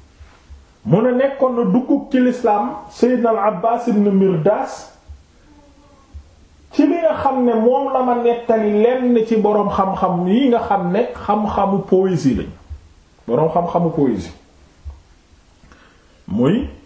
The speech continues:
boroom xam-xam yi nga xam ne ñoom seen xam-xam dafa màcc ci wàllu ash-shi'r al-arabi, al-adab al-arabi, littérature ak li nga xam ne mooy shi'r.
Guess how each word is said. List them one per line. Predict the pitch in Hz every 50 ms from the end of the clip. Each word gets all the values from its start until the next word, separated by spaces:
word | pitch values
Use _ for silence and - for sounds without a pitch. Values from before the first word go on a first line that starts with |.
| - - -
boroom | 104 113 127 151 170 170
xam-xam | - 175 165 160 165 151 143 143
yi | 143
nga | 175 190 196
xam | 226 185 165 175
ne | 202 196
ñoom | 165 156 185 226 220
seen | - 165 170 175 180 170 - -
xam-xam | 175 180 190 180 - - 185 185 165
dafa | 170 170 180 185
màcc | 180 180 175 - - - 190 170
ci | -
wàllu | 170 175 180 185 185 185 185 -
ash-shi'r | - - - - - 190 185 175 170
al-arabi, | 151 143 135 - - - 101 90 85 80 - - - - - - - - - - - - - _ _ -
al-adab | - 113 123 123 - 214 220 226 190 180
al-arabi, | 190 185 - - 147 139 110 101 101 240 - - - - - _ - 403 - - - - - - -
littérature | 104 135 165 160 175 170 160 160 151 156 - 196 220 - -
ak | 165 180 - - - - -
li | 127 127 147
nga | 196 208 - -
xam | 185 180 180
ne | 190
mooy | 180 165 170 180 202 220 - - - - - - - - _ _ _ _ _ _ 294 302 392 381 392 392
shi'r. | 359 - - 233 247 220 - -